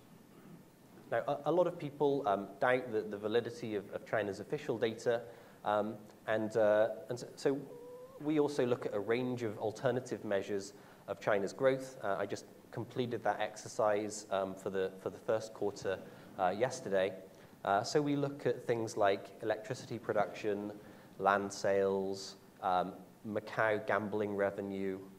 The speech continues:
uh, same-store sales for Yum, who have a lot of Kentucky Fried Chicken restaurants in China, um, volume at Shanghai's ports. Um,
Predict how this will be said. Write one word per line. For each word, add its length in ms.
uh, 120
same-store 800
sales 560
for 120
Yum, 520
who 100
have 160
a 40
lot 200
of 220
Kentucky 440
Fried 300
Chicken 360
restaurants 680
in 140
China, 440
um, 440
volume 500
at 100
Shanghai's 760
ports. 680
Um, 340